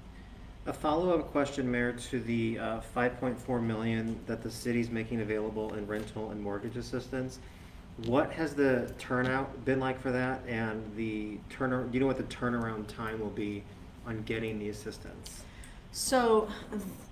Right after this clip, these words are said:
Speaker 2: as of a couple of days ago, there had been twenty-five hundred applications. The turnaround time will be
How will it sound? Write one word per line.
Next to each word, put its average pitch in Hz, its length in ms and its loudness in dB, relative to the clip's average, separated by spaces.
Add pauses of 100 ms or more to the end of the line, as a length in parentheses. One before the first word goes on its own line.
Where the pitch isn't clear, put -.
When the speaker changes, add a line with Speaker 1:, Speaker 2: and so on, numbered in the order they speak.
(640)
Speaker 2:
as 240 220 6
of 226 160 6
a 214 60 4
couple 214 340 0
of 185 60 2
days 196 240 2
ago, 185 120 0
there 175 120 2
had 170 80 -2
been 170 140 2
twenty-five 170 500 -4
hundred 160 260 -4 (140)
applications. 165 840 -8 (600)
The 208 80 2
turnaround 220 480 2
time 196 260 0
will 185 100 0
be 185 200 -2